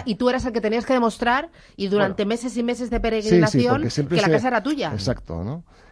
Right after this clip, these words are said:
Speaker 1: Y, eh, oye, y resulta que también para las administraciones públicas, ¿eh? Que a ellos
Speaker 2: El
Speaker 1: nadie les toque,
Speaker 2: pero,
Speaker 1: ¿eh?
Speaker 2: pero
Speaker 1: Que a ellos nadie les toque nada,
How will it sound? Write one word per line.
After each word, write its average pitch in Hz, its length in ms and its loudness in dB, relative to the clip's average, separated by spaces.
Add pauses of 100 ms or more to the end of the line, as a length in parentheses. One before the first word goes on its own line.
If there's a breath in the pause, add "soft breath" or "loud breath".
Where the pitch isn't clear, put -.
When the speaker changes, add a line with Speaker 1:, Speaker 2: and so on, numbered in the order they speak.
(160 soft breath)
Speaker 1:
Y, 127 220 -2 (220)
eh, 135 340 4
oye, 113 380 0 (580)
y 139 100 0
resulta 160 440 0
que 151 140 2
también 156 340 2
para 160 420 0 (160)
las 170 400 0
administraciones 120 800 0
públicas, 78 400 -12
¿eh? 185 220 -4
Que 131 140 -2
a - 20 2
ellos 156 160 0
Speaker 2:
El 143 60 0
Speaker 1:
nadie 131 220 2
les 110 200 -4
toque, - 240 -14
Speaker 2:
pero, 262 220 -2
Speaker 1:
¿eh? 175 40 0
Speaker 2:
pero 262 220 -4
Speaker 1:
Que 240 240 6
a 208 140 6
ellos 220 360 6
nadie 180 280 4
les 139 200 -2
toque 170 440 2
nada, 123 540 0